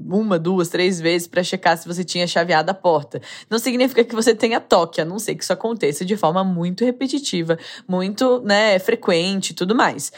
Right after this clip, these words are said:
Então, não é porque você teve aí alguns casos isolados que você tem o diagnóstico. Lembra sempre disso, tá? Pra você ter o diagnóstico, de fato, existe uma série de critérios que a gente vai,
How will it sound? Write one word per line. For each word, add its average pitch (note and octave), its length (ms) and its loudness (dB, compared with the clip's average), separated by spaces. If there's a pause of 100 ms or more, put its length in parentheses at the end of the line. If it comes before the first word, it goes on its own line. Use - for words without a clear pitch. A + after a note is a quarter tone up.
(280)
Então, F3+ 260 2
não F#3 100 2
é - 20 2
porque - 180 -2
você G#3 180 0
teve G3+ 440 2
aí E3+ 120 4
alguns E3+ 300 0
casos E3+ 320 2
isolados F#3 560 2
que A#3+ 100 -6
você D#4+ 240 -6
tem A#3+ 340 2
o B3+ 60 0
diagnóstico. B3 720 2
Lembra G#3+ 280 0
sempre G#3+ 420 -4
disso, D#3+ 260 -4
tá? F3 160 4
Pra F3+ 160 -2
você E3+ 220 -4
ter F#3 380 0 (920)
o F3+ 80 0
diagnóstico, F#3+ 640 2
de F3+ 80 -2
fato, E3 560 2
existe E3 420 0
uma G3+ 140 0
série F#3+ 580 2
de G3 140 -4
critérios E3 640 0
que - 100 -8
a D#3+ 40 0
gente E3 320 -6
vai, D#3+ 340 2